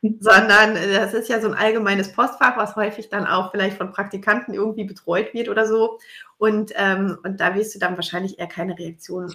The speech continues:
Speaker 2: erhalten. Genau, also wenn du eine höhere Trefferquote <laughs> möchtest,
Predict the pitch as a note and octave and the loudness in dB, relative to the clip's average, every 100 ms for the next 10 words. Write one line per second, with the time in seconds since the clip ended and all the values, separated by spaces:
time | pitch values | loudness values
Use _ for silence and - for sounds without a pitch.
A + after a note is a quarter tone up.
0 | _ D#3+ D#3 E3 E3 F#3 G3+ _ _ _ | _ -12 -4 -4 -6 -14 -16 _ _ _
1 | _ - - _ - G#3 E3+ G#3+ G#3+ G#3+ | _ -20 -20 _ 0 4 6 6 4 2
2 | G#3+ F3+ G3+ G#3 G#3+ F#3 - F#3+ B3 C4 | 2 2 2 0 0 -2 -4 -2 0 4
3 | B3 D#4 E4 E4+ G#4 A4 | 4 6 6 8 4 4